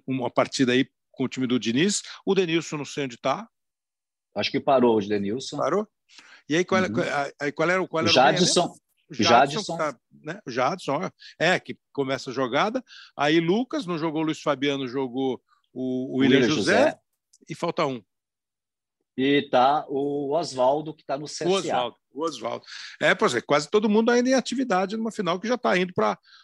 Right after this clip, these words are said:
Speaker 1: pra dez anos. É, o que eu tava, o, o Lucas, você falou do profissionalismo dele, ele foi vendido por cento e oito milhões e foi pra Paris. A final foi em dezembro, ah, o, o segundo jogo, dia, dia doze de dezembro,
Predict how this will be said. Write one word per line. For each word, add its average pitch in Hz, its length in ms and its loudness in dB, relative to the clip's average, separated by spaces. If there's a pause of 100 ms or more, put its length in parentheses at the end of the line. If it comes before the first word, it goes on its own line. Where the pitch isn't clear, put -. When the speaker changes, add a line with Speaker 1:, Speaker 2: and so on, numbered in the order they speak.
(120)
Speaker 1:
pra 196 160 -2
dez 196 380 -6
anos. 131 440 -8 (420)
É, 233 260 -2
o 233 80 4
que 349 120 -4
eu 339 40 -8
tava, 349 420 0
o, 190 280 -2
o - 20 6
Lucas, 160 600 2 (120)
você - 180 -2
falou 151 220 -2
do 147 100 -2
profissionalismo 131 720 -4
dele, 151 300 2 (280)
ele 120 300 -2
foi 139 180 -4
vendido 131 340 -2
por 135 140 -8
cento - 360 -2
e 147 60 -2
oito 151 280 -2
milhões 135 720 -4 (300)
e 139 120 -6
foi 151 180 -2
pra 156 140 -2
Paris. 143 460 0 (160)
A 117 120 -12
final 143 300 0
foi 165 220 0
em 127 160 -2
dezembro, 143 640 -2 (340)
ah, 110 280 -8
o, 117 260 -6
o 110 60 -12
segundo 131 340 -2
jogo, 127 340 4
dia, 117 320 2 (400)
dia 120 380 4
doze 135 400 2
de 131 100 0
dezembro, 127 600 -2